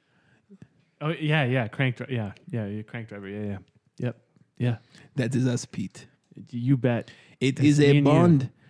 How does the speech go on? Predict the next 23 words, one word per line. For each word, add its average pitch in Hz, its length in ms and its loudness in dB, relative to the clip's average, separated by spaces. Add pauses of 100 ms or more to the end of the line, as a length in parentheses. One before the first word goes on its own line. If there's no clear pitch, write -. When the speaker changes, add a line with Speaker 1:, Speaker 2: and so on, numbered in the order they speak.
(160)
Speaker 2:
that 135 220 0
is 135 160 4
very 147 460 2
deep. 226 420 0 (1400)
Speaker 1:
How, 151 280 -6
how 143 200 -2
deep? 107 240 -6 (1300)
Speaker 2:
Deeper 156 640 4
than 139 380 2
you 127 140 6
know. 160 400 2 (1800)
Speaker 1:
That 110 120 -8
must 107 200 -6
be 110 80 0
deep. 120 320 -2
<laughs> - 40 2 (840)
If - 20 -4
it's - 160 -8 (1000)
deeper 135 200 -8
than 120 140 -2
I 113 100 -6
know 123 200 -2
you, 120 240 0